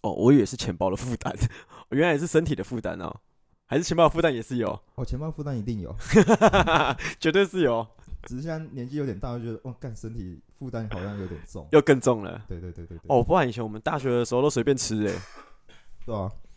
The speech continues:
Speaker 2: 吃一堆垃圾食物。
Speaker 1: 但我觉得越接近三开头，其实我会有点害怕过生日。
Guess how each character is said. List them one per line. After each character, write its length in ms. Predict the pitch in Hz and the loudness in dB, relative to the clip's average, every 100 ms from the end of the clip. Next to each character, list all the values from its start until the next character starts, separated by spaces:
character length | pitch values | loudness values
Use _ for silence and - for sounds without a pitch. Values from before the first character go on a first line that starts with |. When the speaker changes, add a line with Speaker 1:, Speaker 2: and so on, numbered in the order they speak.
| - - - - - - | -18 -18 -18 -18 -14 -10
Speaker 2:
吃 140 | 117 | -6
一 20 | |
堆 140 | 110 104 | -4 -2
垃 80 | 98 | 0
圾 160 | 104 | -2
食 160 | 92 82 | -2 -4
物。 120 | 82 - - - - | -4 -6 -12 -20 -4
Speaker 1:
但 120 | - 156 | 0 0
我 120 | 95 | 0
觉 120 | 98 | -2
得 420 | 107 104 101 95 90 - - _ _ _ _ _ _ _ _ _ _ _ - | 0 0 -2 -4 -6 -6 -6 _ _ _ _ _ _ _ _ _ _ _ -4
越 240 | 226 165 | 4 4
接 300 | 127 135 139 | 4 6 6
近 600 | 135 147 127 101 80 71 - - | 6 4 2 0 -10 -16 -16 -8
三 440 | - - 110 117 | -4 0 0 0
开 260 | 113 104 101 | -2 -2 -2
头， 240 | - 87 | -4 -8
其 140 | 92 98 | -8 -8
实 100 | 104 | -6
我 100 | 82 | -4
会 540 | 101 101 95 87 85 - _ _ _ _ _ _ _ - | -4 -2 -4 -6 -12 -20 _ _ _ _ _ _ _ -6
有 360 | 127 120 127 | 0 4 2
点 420 | 165 - 117 73 62 57 - | 2 -2 -2 -2 -8 -16 -18
害 240 | - - 104 | -6 2 4
怕 140 | 113 | 4
过 180 | 101 107 | 2 -6
生 260 | 82 82 82 | -6 -8 -8
日。 160 | 82 | -12